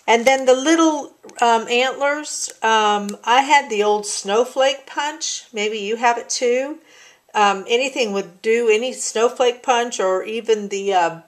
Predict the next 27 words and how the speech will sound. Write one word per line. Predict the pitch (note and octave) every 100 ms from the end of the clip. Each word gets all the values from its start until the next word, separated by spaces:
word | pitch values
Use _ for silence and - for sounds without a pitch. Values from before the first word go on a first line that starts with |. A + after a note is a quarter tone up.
| _
uh, | G#3 F#3+ F3 E3+
bird | A3+ A#3 -
builder | F#3 G3 A3
punch. | C4+ - D4+ D#4 D#4
You | A3+
could | - G3
grab | G3+ G3 F#3+
the | E3
leaves | E3+ G#3 G#3+
out | G#3+ G#3+
of | G#3 F#3+
that, | F#3 G3
and | F#3 F3+
that | F3
would | F#3 F#3
make | F3+ E3+
a |
really | D#3+ E3 D#3
cute, | - F#3 E3 D#3+ - _ _ _ _ -
um, | D#3+ D#3 -
antlers | F3 E3 D#3+ D3 D3 - -
for, | - E3+ D#3 D3 D3 - -
uh, | F#3+
our, | F3+ E3+ E3+ - -
our | F3+ E3+
little | E3 D#3 D#3 _ _ -
reindeer. | F3 E3 D3+ D3+ -